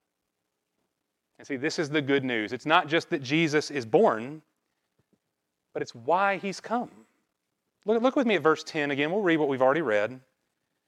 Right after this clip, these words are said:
But just highlight a few of these key words here with me. "The angel said to them, 'Do not be afraid,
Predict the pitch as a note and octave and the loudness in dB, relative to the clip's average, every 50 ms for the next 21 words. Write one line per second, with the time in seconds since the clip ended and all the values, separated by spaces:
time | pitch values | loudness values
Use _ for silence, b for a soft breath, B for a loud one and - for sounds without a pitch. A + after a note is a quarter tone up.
0 | _ _ _ _ _ _ _ _ _ _ _ _ _ _ _ _ _ - D#3+ C#3+ | _ _ _ _ _ _ _ _ _ _ _ _ _ _ _ _ _ -4 0 0
1 | G3+ - - - A3+ A#3+ A#3+ A3 F3+ D3+ C#3 C3 B2 - E3 D#3 D3 C#3 C3 B2+ | 0 0 4 6 6 8 8 8 8 6 6 6 2 -2 0 0 0 2 0 -2
2 | A#2+ - - - E3+ E3 D#3+ C#3 C3+ C3 B2+ A#2 G#2+ - - A2 G2 F#2 F#2 F#2+ | -4 -4 -8 -6 -6 -4 -2 0 2 2 2 0 -2 -4 -6 -4 -4 -2 -4 -6
3 | - - B2+ C#3 D#3+ E3 - D3 D3+ D3 E3+ G#3+ B3+ C4 B3+ B3+ A3 - - - | -6 -8 -16 -18 -16 -10 -6 -4 -2 0 2 2 2 2 2 2 0 -2 0 -2
4 | D3+ C3+ B2 A#2+ G2 F#2+ F#2+ F#2 G2 - _ _ _ _ _ _ - F#3 G#3 A3 | -2 -2 -2 -6 -8 -10 -12 -14 -16 -18 _ _ _ _ _ _ -4 0 2 2
5 | A3+ G3 G3 G3 F#3 - - A#2 G#2+ G#2 G2+ A#2 D#3 F3+ | 2 2 0 -4 -6 -6 -6 -8 -8 -8 -8 -12 -16 -20